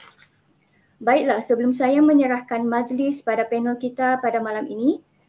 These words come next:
saya akan terangkan serba sedikit mengenai format dialog. Dialog ini adalah antara dua panel, ya-, iaitu panel yang pertama, Tok Singa, dan panel yang kedua adalah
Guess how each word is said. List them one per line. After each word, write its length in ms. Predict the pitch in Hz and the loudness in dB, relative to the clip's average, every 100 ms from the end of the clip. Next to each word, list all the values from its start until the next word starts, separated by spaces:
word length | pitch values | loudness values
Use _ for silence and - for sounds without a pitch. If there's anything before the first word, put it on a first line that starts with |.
| _ | _
saya 400 | - 254 285 285 | -2 2 4 2
akan 400 | 277 277 277 269 | 0 -2 -2 -2
terangkan 560 | 262 285 294 247 196 - | 0 2 4 2 -2 -4
serba 320 | 247 233 247 | -4 -2 0
sedikit 480 | 247 247 - 269 - | -2 -4 -4 -6 -4
mengenai 560 | 240 233 226 247 240 | -2 -2 -2 -2 -2
format 400 | 240 254 262 254 | 0 0 2 0
dialog. 400 | 220 220 202 - _ _ _ _ - - - _ _ _ _ | 0 0 0 -4 _ _ _ _ -20 -20 -20 _ _ _ _
Dialog 400 | 202 247 262 302 | 2 4 6 4
ini 160 | 302 349 | 2 0
adalah 400 | 294 262 262 269 | 2 2 0 0
antara 560 | 254 254 233 240 262 254 | -4 -2 -2 -2 -4 -4
dua 320 | 254 285 294 | -2 -2 -2
panel, 400 | 269 269 214 180 _ _ | -2 0 -2 -6 _ _
ya-, 240 | 226 226 233 | -4 -2 -4
iaitu 640 | - 233 240 - 302 330 - - | -2 -2 -2 -2 -2 -4 -6 -2
panel 240 | 262 339 | 2 2
yang 160 | 302 262 | 2 -2
pertama, 640 | - 233 220 202 277 - - | -4 -6 -6 -6 -8 -10 -10
Tok 160 | 247 | -10
Singa, 480 | - 226 202 196 311 - _ - | -10 -14 -12 -10 -10 -12 _ -4
dan 240 | 233 254 | -2 -2
panel 320 | 277 285 339 | 2 2 4
yang 240 | 285 247 254 | 2 0 -4
kedua 400 | 240 247 262 240 | -4 -2 -2 -2
adalah 400 | 226 226 233 | -4 -4 -4